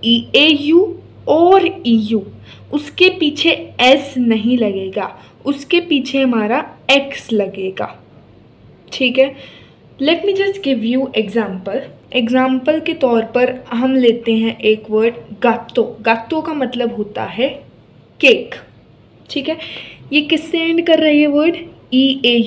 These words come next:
यू से। तो जब इसका हम प्लूरल करेंगे तो ये बन जाएगा जी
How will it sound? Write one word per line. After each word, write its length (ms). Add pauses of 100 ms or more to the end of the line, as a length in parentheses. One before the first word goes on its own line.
यू 120
से। 240 (280)
तो 80
जब 420 (120)
इसका 260
हम 220
प्लूरल 380
करेंगे 420
तो 200
ये 180
बन 220
जाएगा 580 (420)
जी 800